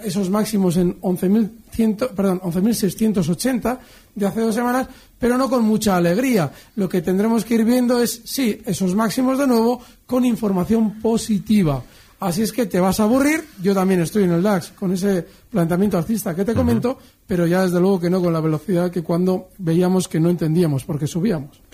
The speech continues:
Speaker 2: Con O H L, desde luego, no se aburre nadie. Mi nombre es Pedro, dice, y me gustaría que Domar me diese su opinión sobre cómo ve O H L, ya que a mí me parece que algo está mejorando en la compañía últimamente.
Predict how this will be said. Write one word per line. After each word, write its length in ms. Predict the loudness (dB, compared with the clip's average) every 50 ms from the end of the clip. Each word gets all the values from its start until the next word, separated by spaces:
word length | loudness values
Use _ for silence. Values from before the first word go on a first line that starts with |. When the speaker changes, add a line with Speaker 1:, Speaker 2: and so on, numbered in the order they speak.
| -20 -14 -8
Speaker 2:
Con 160 | -6 -4 -2
O 80 | -2 -2
H 240 | -2 -4 -4 -4
L, 160 | -2 -2 -2 -2
desde 180 | -2 -2 -2
luego, 140 | -2 -2 0
no 100 | 0 -2
se 120 | -2 -2
aburre 340 | -2 -2 -2 -2 -4 -4 -4 -4
nadie. 420 | -4 -2 -2 0 0 0 -2 -2 -2
Mi 100 | -2 -2
nombre 220 | -2 -2 -2 -2
es 80 | -2 -4
Pedro, 320 | -4 -4 -2 -2 -2 -2
dice, 260 | -2 -2 -4 -4 -4
y 60 | -2 0
me 100 | 0 0
gustaría 380 | -2 -2 -2 -2 -2 -2 -2
que 80 | -2 -2
Domar 380 | -4 -2 -2 -2 -2 -2 -2
me 160 | -2 -2 0 0
diese 240 | -2 -2 -4 -4
su 80 | -4 -4
opinión 280 | -4 -2 -2 -2 -2 -2
sobre 280 | -2 -2 -2 -2 -2
cómo 200 | -2 -2 -2 -2
ve 140 | 0 0 0
O 180 | 0 0 0 0
H 240 | -2 -4 -4 -4
L, 200 | -2 -2 0 0
ya 140 | 0 -2 -2
que 100 | -2 -2
a 60 | 0
mí 120 | 0 2 2
me 100 | 0 0
parece 400 | 0 -2 -2 -2 -2 -4 -6 -4
que 140 | -4 -2 -2
algo 240 | -2 -2 -2 -4
está 240 | -4 -4 -4 -2 -2
mejorando 600 | 0 0 -2 -2 -4 -2 -2 0 0 0 0 0 0
en 60 | 0
la 100 | -2 -2
compañía 420 | -2 -4 -4 -4 -2 -2 -2 -2
últimamente. 720 | -2 -2 -2 -4 -4 -4 -4 -4 -6 -6 -8 -8 -10 -10